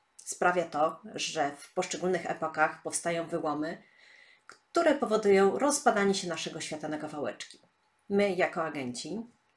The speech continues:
będziemy robić wszystko, co w naszej mocy, żeby powstrzymać działania doktora Fuchsa. Jak to wygląda w praktyce? Zapraszam do planszy.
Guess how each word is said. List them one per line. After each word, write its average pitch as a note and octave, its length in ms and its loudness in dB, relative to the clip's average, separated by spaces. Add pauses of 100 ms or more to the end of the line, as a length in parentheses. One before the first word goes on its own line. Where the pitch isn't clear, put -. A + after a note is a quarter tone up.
(1600)
będziemy F3+ 400 0
robić D#3+ 260 -2
wszystko, - 360 -2
co E3+ 100 -4
w E3+ 60 -10
naszej D#3+ 260 -4
mocy, C#3+ 320 -4
żeby G#3+ 240 0
powstrzymać F#3 640 -2
działania D3 560 -4 (220)
doktora C#3 520 -4
Fuchsa. - 440 -10 (360)
Jak F3+ 260 0
to F3+ 100 -6
wygląda G3 300 0
w G3 60 -10
praktyce? F#3+ 540 -4 (320)
Zapraszam F3 400 -2
do D#3 80 -12
planszy. - 520 -10